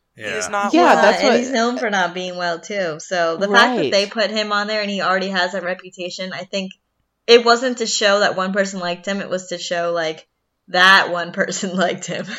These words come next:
Speaker 3: Yeah, this is
Speaker 2: Yeah,
Speaker 3: the
Speaker 2: the,
Speaker 3: guy
Speaker 2: the
Speaker 3: who's gonna defend him.
Speaker 2: the least stable, biggest train wreck of the person, yeah.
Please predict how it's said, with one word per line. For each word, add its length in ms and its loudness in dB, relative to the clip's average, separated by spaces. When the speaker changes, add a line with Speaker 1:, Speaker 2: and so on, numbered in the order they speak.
Speaker 3:
Yeah, 160 2
this 140 0
is 60 2
Speaker 2:
Yeah, 140 2
Speaker 3:
the 60 2
Speaker 2:
the, 60 0
Speaker 3:
guy 180 6
Speaker 2:
the 60 4
Speaker 3:
who's 160 -2
gonna 220 -2
defend 440 -4
him. 340 -10
Speaker 2:
the 180 -4
least 420 -4
stable, 720 -4
biggest 340 -6
train 300 -6
wreck 180 -8
of 60 -12
the 80 -20
person, 300 -14
yeah. 160 -6